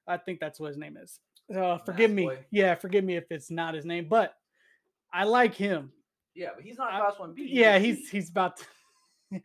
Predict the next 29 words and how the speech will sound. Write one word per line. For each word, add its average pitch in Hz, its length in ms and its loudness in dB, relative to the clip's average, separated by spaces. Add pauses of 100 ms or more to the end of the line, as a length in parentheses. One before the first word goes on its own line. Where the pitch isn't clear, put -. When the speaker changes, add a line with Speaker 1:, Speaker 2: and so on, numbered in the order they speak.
(120)
Speaker 1:
<laughs> - 120 -20
he's 202 140 -4
about 202 260 -8
to 175 80 -6
be 165 220 -4
in 160 180 -6
Class 147 360 -8
one 135 240 -12
A, 151 440 -8
to 147 60 -18
be 147 160 -10
honest, 156 480 -6
because 165 280 -8
he's 202 200 -10
a, 165 80 -12
he's 190 180 -8
a 208 60 -8
monster. 170 500 -8 (360)
But 220 320 6
I 214 140 4
agree 214 260 0
with 220 200 0
you, 185 80 -6
'cause 175 160 -6
there's 185 180 -4
a 190 40 -4
lot 190 220 0
of 208 120 -4
those 180 440 -6